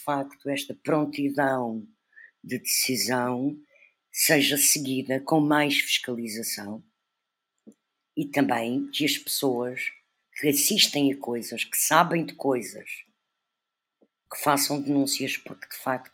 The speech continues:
é indigno a forma como a sociedade portuguesa está a tratar os idosos. São pessoas humanas que deviam ser tidas em conta, deviam ser escutadas e que são tratadas como se fossem material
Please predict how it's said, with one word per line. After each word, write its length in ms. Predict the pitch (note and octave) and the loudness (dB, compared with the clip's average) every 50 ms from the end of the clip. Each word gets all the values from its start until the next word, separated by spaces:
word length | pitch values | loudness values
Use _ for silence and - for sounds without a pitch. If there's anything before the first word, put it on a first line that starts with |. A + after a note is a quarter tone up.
| _ - | _ -4
é 40 | C#3 | -2
indigno 640 | C#3 F#3+ F#3+ D#3 D3 D3+ C#3 C#3 A2 A2+ C3 - - _ _ _ _ _ _ _ - - _ _ _ _ _ _ - | 0 0 0 0 0 0 0 0 -4 -6 -8 -10 -14 _ _ _ _ _ _ _ -20 -20 _ _ _ _ _ _ -4
a 60 | C3 B2+ | -4 -4
forma 480 | - - - D#3+ D3 C#3 C3 C3 C#3 | -2 2 6 6 6 8 6 4 0
como 240 | C#3 - C3+ C3+ C3 | -2 -2 -2 -2 0
a 20 | |
sociedade 520 | B2+ - - - C3+ C3 C#3+ D3+ E3 - - | 0 -2 -2 -2 -2 0 0 0 0 -2 -6
portuguesa 580 | - - - - C#3 C3+ C3 B2 A2+ G2+ A2 B2 | -10 -12 -10 -8 -4 -2 -2 -2 -4 -6 -10 -12
está 320 | - - - C#3 C3+ C3 | -12 -12 -8 -6 -4 -4
a 40 | C3 | -4
tratar 460 | - - B2+ B2+ - - A#2+ A#2 A2 | -6 -8 -12 -12 -10 -10 -10 -10 -8
os 160 | A#2 B2+ B2 | -8 -8 -8
idosos. 600 | D#3+ E3 D3+ C3+ B2+ B2 A2+ C3+ - - - - - _ _ _ _ _ _ _ _ _ _ _ _ _ _ _ _ _ _ _ _ _ _ _ _ _ _ _ _ _ _ | -4 0 0 0 0 -2 -4 -8 -8 -8 -10 -10 -12 _ _ _ _ _ _ _ _ _ _ _ _ _ _ _ _ _ _ _ _ _ _ _ _ _ _ _ _ _ _
São 240 | - - - B2+ - | -10 -6 -4 -6 -6
pessoas 420 | - - - - A2+ A2+ A#2 A2+ B2 | -6 -6 -8 -6 -6 -6 -6 -4 -2
humanas 680 | F3+ G3 F3 D#3+ D3 C#3+ C#3+ C#3+ C#3+ - - - - _ _ | 2 4 6 6 6 4 2 0 -2 -4 -8 -10 -12 _ _
que 80 | - - | -12 -8
deviam 320 | D3 C#3+ C#3 C#3+ C#3 C3+ | -6 -4 0 0 0 0
ser 300 | C#3 - - A#2 A2+ - | 0 -2 -4 -6 -8 -10
tidas 380 | - - A#2+ G#2+ A2+ A2+ - - | -10 -12 -12 -10 -10 -6 -4 -2
em 80 | F3+ G3 | -2 0
conta, 420 | - - D#3+ D3+ D3 C#3+ - - | 0 0 0 0 0 -2 -4 -6
deviam 300 | - - A2+ A2+ A#2 A2+ | -6 -6 -6 -6 -6 -6
ser 180 | - - - - | -8 -8 -8 -8
escutadas 920 | - - - - - - - E3 D#3 D3+ C#3+ C#3+ D#3 E3 - - - - _ _ _ _ _ _ _ _ _ _ _ _ _ _ _ _ _ _ _ _ _ _ _ _ _ _ - | -10 -10 -10 -10 -12 -2 2 4 4 4 4 2 -2 -6 -8 -10 -12 -14 _ _ _ _ _ _ _ _ _ _ _ _ _ _ _ _ _ _ _ _ _ _ _ _ _ _ -12
e 80 | E3+ | -10
que 140 | - - - | -4 0 0
são 200 | - - E3+ D3+ | 2 2 2 2
tratadas 840 | C#3 D3+ E3 D#3 - D3 D#3 D3+ D3+ C#3+ D3 D3+ D#3 D#3 - - - _ | 2 0 -2 0 0 0 0 0 0 -2 -4 -6 -6 -6 -8 -10 -12 _
como 260 | - - D#3 D3+ D3+ | -4 -2 0 0 0
se 160 | C#3+ - - - | 0 -2 -4 -4
fossem 400 | - D3 C#3+ C#3+ - - D3 C#3+ | -4 -4 -2 -2 -2 0 2 4
material 760 | C#3 C#3+ C#3 - C3 C#3 C3+ C3+ C3 B2+ B2 B2 B2 C3 | 4 4 2 0 -4 -4 -2 0 0 0 -2 -4 -6 -10